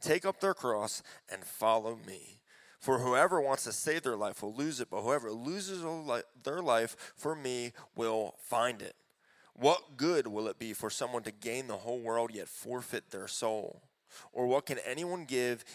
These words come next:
in exchange for their soul? For the Son of Man is going to come in his Father's glory with his angels, and then he will be re-, re-, he will reward each person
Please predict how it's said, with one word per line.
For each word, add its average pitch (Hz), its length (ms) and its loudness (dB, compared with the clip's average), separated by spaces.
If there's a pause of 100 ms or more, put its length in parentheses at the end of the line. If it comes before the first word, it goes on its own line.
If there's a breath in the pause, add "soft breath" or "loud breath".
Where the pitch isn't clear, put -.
in 117 120 -8
exchange 120 680 -6
for 98 140 -8
their 90 160 -8
soul? - 580 -4 (260 loud breath)
For 117 120 -2
the 117 100 -4
Son 131 240 0
of 165 100 -8
Man 113 480 -2 (220 loud breath)
is 117 140 -8
going 110 240 -2
to 101 100 -8
come 117 520 -4 (100)
in 107 160 -8
his 135 180 -8
Father's 117 380 0
glory 98 400 -4 (240 loud breath)
with - 120 -4
his 147 160 -2
angels, 107 400 -6 (100)
and 92 180 -10
then 113 200 -4
he 104 120 -10
will 98 140 -8
be 113 180 -6
re-, 104 320 -10
re-, 113 180 -4 (160)
he 135 160 -6
will 113 220 0
reward 143 520 0
each 170 280 -8
person 104 440 -4